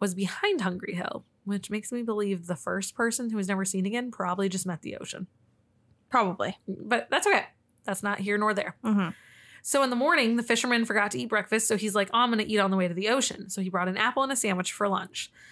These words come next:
Speaker 1: He got the apple and started eating it for his breakfast as he was walking up the hill.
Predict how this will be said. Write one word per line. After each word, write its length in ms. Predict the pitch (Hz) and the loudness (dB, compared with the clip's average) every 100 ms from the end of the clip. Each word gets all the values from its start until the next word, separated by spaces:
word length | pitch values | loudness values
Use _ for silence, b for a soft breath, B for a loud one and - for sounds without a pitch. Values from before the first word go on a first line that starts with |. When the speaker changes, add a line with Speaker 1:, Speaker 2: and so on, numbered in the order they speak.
| B B | B B
Speaker 1:
He 120 | 214 | 2
got 160 | 226 | 2
the 80 | 226 | 2
apple 340 | 240 285 226 196 | 0 2 2 2
and 80 | |
started 320 | 190 196 196 196 | 2 2 0 -2
eating 220 | 214 185 | -2 0
it 140 | 185 | -2
for 80 | - | -2
his 100 | 190 | -2
breakfast 400 | 185 269 226 190 | 2 0 0 -2
as 80 | 175 | -2
he 100 | 196 | -4
was 140 | 175 | -6
walking 340 | 170 156 - 180 | -6 -8 -8 -10
up 100 | - | -6
the 80 | 240 | 0
hill. 280 | 330 - | 2 0